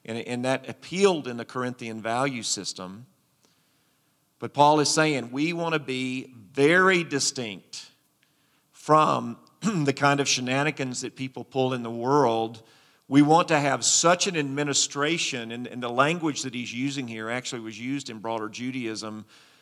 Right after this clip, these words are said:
of people who, um, every year money was taken from Jewish communities around the Mediterranean world to the temple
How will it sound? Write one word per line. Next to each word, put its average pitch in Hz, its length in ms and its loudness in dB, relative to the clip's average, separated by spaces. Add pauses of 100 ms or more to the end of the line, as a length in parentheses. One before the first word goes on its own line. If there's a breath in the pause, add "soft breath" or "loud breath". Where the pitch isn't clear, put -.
(220 soft breath)
of 117 260 2
people 147 460 4
who, 123 360 0
um, 113 440 4 (320 loud breath)
every 156 320 4
year 135 560 2
money 139 460 2
was 117 260 -4
taken 143 580 -2
from 131 260 0
Jewish 135 340 0
communities 127 500 -6
around 123 240 -2
the 120 60 -6
Mediterranean 117 580 -6
world 120 340 0
to 135 140 -2
the 110 100 -10
temple 110 520 -6